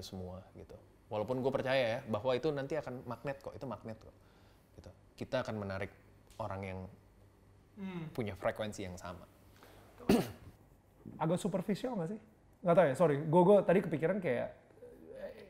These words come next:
Speaker 2: kalau misalnya lu benar-benar cuman mau nikah sama orang yang tahu brand lu apa, segala kayak gitu. I don't know, like, I think that's a bit superficial, no? Lu, I don't know, mungkin, mungkin gue tadi nggak nangkep aja. Lu tadi ngomong, eh,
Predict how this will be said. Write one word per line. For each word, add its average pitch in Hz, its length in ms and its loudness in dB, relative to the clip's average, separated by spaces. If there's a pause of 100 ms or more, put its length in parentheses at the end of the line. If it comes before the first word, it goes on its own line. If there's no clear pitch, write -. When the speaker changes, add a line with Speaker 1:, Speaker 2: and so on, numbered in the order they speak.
(380)
Speaker 2:
kalau 165 240 6
misalnya 160 240 4
lu 185 80 4
benar-benar 170 320 2
cuman 143 240 -4
mau 131 240 -2
nikah 135 320 -2
sama 147 320 -4
orang 151 400 0
yang 127 160 -6
tahu 135 320 -2
brand 123 240 -4
lu 131 160 -8
apa, 131 320 -6
segala 127 240 -4
kayak 123 320 -8
gitu. 147 60 -4 (100)
I 160 160 4
don't 147 80 4
know, 135 80 0
like, 143 240 2 (240)
I 165 160 2
think 190 320 0
that's 165 200 4
a 170 60 2
bit 143 140 -2
superficial, 147 480 -6
no? 127 160 -10 (640)
Lu, 202 240 8 (720)
I 170 80 6
don't 165 80 4
know, 143 80 -2
mungkin, 160 320 4
mungkin 180 160 6
gue 180 160 6
tadi 165 240 2
nggak 131 80 0
nangkep 131 240 -4
aja. 139 240 2
Lu 151 160 0
tadi 139 160 -2
ngomong, 127 480 -6
eh, 123 320 0